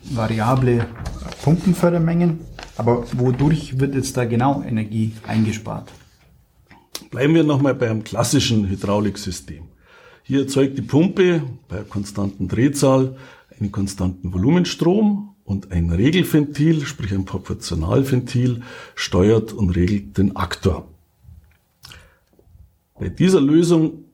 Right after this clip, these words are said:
Speaker 2: wird also zum einen über das Proportionalventil ein Druckverlust verursacht, man bezeichnet es auch gerne als Delta P,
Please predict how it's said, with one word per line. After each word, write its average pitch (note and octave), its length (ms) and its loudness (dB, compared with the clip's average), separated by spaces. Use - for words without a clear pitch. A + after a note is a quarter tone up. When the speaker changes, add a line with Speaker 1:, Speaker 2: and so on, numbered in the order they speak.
Speaker 2:
wird - 240 0
also G#2+ 220 -2
zum G#2+ 240 -4
einen A2+ 320 0
über G#2+ 220 -4
das G2+ 140 -4
Proportionalventil C3 1300 2
ein A2+ 200 0
Druckverlust D3 760 0
verursacht, - 680 0
man G#2 140 -2
bezeichnet G#2 420 -2
es G#2 140 -2
auch G#2 160 -6
gerne G#2+ 260 -2
als G2+ 220 -8
Delta G2 320 -6
P, E3 380 0